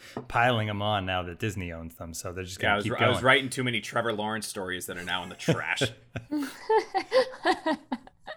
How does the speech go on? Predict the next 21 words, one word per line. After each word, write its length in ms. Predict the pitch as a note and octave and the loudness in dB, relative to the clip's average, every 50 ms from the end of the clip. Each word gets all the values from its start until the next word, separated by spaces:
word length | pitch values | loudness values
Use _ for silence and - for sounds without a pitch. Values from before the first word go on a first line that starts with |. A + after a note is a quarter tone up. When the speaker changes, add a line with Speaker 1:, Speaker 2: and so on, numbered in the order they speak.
| C4+ - - - - - - - - - - - - - - - - - | -10 -12 -12 -14 -16 -16 -16 -16 -18 -18 -18 -18 -20 -20 -20 -20 -12 -6
Speaker 1:
Uh, 460 | - G#2 G#2 G#2 G2+ G2 G#2+ G#2 F2+ F2+ | -2 0 0 2 2 2 2 0 0 -4
yes. 220 | F2 F2+ - - | -6 -8 -2 2
Well, 240 | D3 D#3+ E3+ D#4 C#3+ - | 6 6 8 8 8 6
Speaker 3:
We're 60 | E4 | 8
Speaker 1:
you 60 | E4+ | 10
Speaker 3:
moving 220 | F#4+ F#4+ E4+ F4+ | 10 10 12 12
Speaker 1:
know. 60 | D#4+ C4+ | 12 12
Speaker 3:
on 200 | C4 B3+ A3+ G#3+ | 12 12 10 8
from 160 | C#4 A#3 G#3 | 4 4 8
Trevor. 360 | - A#3 G3+ F#3+ F#3+ F#3+ F#3 | 10 10 10 10 10 8 6
We're 120 | G3 A3 B3 | 6 6 6
Speaker 1:
Yeah, 180 | G#3+ E4 D#4 - | 4 4 4 4
Speaker 3:
keeping 280 | - D#4+ D4+ C#4+ C4+ | 4 4 4 2 2
Speaker 1:
we're 120 | - A3+ G#3+ | 2 2 4
moving 140 | A#3 A#3 D#4 | 6 8 8
Speaker 3:
half 120 | D4+ D#4 | 8 8
Speaker 1:
on. 60 | - | 10
Speaker 3:
glass 260 | - D4 C#4 C4+ C4+ - | 12 12 12 12 10 6
full, 380 | A#3+ G3+ E3+ E3 - - - - | 4 6 6 6 4 2 2 4
right? 320 | A3+ A#3 B3 C4+ C#4 - | 8 10 10 10 10 8
Speaker 1:
We're, 220 | A#2 C3 C3 C3+ | 8 6 6 4